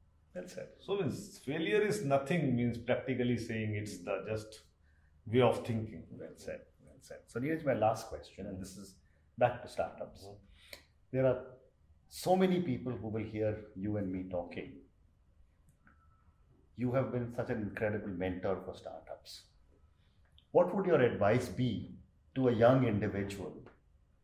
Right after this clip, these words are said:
Speaker 1: watching us
Speaker 2: Mm.
Speaker 1: and wants to start a business?
Speaker 2: Just be more creative. What I see is people are not so creative and just try to start the startup for the sake of starting.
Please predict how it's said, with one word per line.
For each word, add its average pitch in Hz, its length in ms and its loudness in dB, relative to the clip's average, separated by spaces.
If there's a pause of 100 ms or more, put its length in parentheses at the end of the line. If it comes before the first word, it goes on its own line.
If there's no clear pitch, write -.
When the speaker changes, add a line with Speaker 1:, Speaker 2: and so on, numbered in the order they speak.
(340)
Speaker 1:
watching 107 400 2
us - 460 -8
Speaker 2:
Mm. 85 200 -16
Speaker 1:
and 107 220 0
wants 101 260 -2
to - 80 -12
start 90 240 -2
a 95 40 -6
business? - 540 -12 (1300)
Speaker 2:
Just - 260 -16 (220)
be 120 420 -2 (300)
more 127 420 6
creative. 104 480 -6 (1120)
What 120 240 0
I 123 240 4
see 131 480 2
is 127 260 0
people 113 380 -6
are 98 140 -4
not 104 280 -2 (100)
so 104 80 -10 (140)
creative 92 400 -12
and 87 180 -12
just 104 320 -6
try 95 200 -2
to 92 160 -10
start 95 420 -6
the 95 80 -12
startup - 500 -8
for 92 160 -10
the 90 80 -18
sake - 320 -14
of 82 120 -14
starting. 78 440 -16